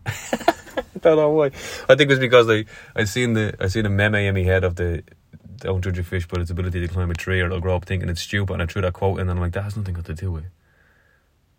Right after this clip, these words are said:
paranoia or energy or solving the problem with the same level of thinking that created it." But we throw it in there anyway.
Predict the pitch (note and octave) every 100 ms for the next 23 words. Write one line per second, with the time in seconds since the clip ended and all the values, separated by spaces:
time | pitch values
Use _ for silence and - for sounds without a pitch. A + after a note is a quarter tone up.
0 | _ - F2+ F2 E2+ E2 D2+ D#2+ D#2 -
1 | _ F2 F2 E2 D#2+ D2+ D2+ - _ _
2 | - - F2 F2 E2+ F#2 E2+ D#2+ D#2 F2+
3 | F2 E2 E2 D#2 F2 D#2+ E2 E2+ F#2 G2
4 | B2+ E3+ F#3 F#3+ E3 D3+ B2+ A2+ G2+ F2+